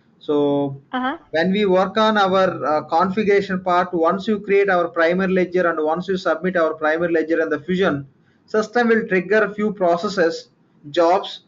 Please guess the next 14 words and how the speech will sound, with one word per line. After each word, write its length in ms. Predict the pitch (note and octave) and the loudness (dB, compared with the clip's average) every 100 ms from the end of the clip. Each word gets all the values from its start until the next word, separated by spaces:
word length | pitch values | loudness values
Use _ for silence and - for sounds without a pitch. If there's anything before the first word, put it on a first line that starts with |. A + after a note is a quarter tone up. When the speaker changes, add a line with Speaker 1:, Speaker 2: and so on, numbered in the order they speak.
| _ _ _ _ _ - | _ _ _ _ _ 0
Speaker 1:
to 440 | A#3 G#3+ A3 G#3+ - | 4 4 2 -2 -6
move 320 | E3+ A3+ B3 | 0 2 2
this 360 | A3+ A3+ - - - | 0 -2 -8 -20 -4
primary 380 | F3+ F#3+ G#3 G3+ | 0 2 0 0
ledger 280 | G3 G3 | 0 2
definition 520 | G3 F3+ F3+ F#3 F#3 F#3 | 2 0 0 -2 -2 -2
into 360 | F3 G#3+ A#3+ D3+ | 0 0 0 0
Essbase 440 | D#3 F3 F#3 F#3 E3 | -2 0 0 0 0
database. 440 | D#3+ C#3 A#2+ A#2 - | 0 0 -2 -6 -6
The 180 | D3 C#3 _ - | -8 -8 _ -2
jobs 360 | E3 G3+ G#3+ | 2 2 0
you 100 | F#3+ | -2
can 180 | E3+ D#3+ | 0 -2
see, 260 | C#3 C#3 | -4 -8